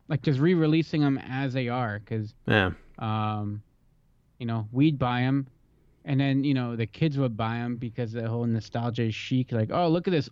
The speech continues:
Speaker 1: old thing I'm wearing."
Speaker 2: Mm-hmm.
Speaker 1: Yeah.
Speaker 2: Yeah, that's, it's becoming a thing again. But, uh, yeah, these, these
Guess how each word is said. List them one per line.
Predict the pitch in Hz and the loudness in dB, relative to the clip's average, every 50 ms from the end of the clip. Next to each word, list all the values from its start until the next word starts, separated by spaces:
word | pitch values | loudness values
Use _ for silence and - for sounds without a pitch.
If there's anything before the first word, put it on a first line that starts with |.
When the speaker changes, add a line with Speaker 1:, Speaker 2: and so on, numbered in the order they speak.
| - _ | -6 _
Speaker 1:
old | 147 151 165 180 185 - | 0 2 4 2 2 0
thing | - - 131 123 120 | 0 0 2 2 2
I'm | 113 110 110 | 0 0 0
wearing." | 110 107 104 98 98 95 95 - | 0 0 -2 -2 -4 -6 -8 -2
Speaker 2:
Mm-hmm. | - 110 107 107 110 104 95 - - - - - - - _ _ - _ _ - _ _ _ _ | 0 2 4 4 2 0 -2 -6 -12 -20 -20 -20 -20 -20 _ _ -20 _ _ -20 _ _ _ _
Speaker 1:
Yeah. | - 110 107 104 98 95 - _ _ _ _ - _ _ _ - _ _ _ - - - - - - - - - - - - - - _ | -4 -2 -2 -2 -2 -4 -8 _ _ _ _ -20 _ _ _ -20 _ _ _ -20 -20 -20 -20 -20 -20 -20 -20 -20 -20 -20 -20 -20 -16 _
Speaker 2:
Yeah, | - 123 131 123 117 117 117 113 | 8 10 12 12 12 12 12 12
that's, | 110 107 107 - - - - _ _ - | 10 8 6 2 -8 -8 -10 _ _ -14
it's | 107 104 - | -12 -12 -12
becoming | - _ 123 - - 135 98 104 101 | -4 _ -2 0 2 0 2 2 2
a | 92 - | 0 -2
thing | - - 101 95 92 92 | -2 -2 0 0 0 0
again. | 92 92 95 92 92 92 95 95 - - | 0 0 0 0 0 -2 -2 -4 4 6
But, | 127 123 113 - - | 6 6 6 6 8
uh, | 123 113 113 113 113 | 10 10 12 10 10
yeah, | 123 131 123 113 | 10 10 10 10
these, | 117 127 120 - - - | 8 6 4 2 -4 0
these | - 135 131 123 113 | 4 6 6 6 4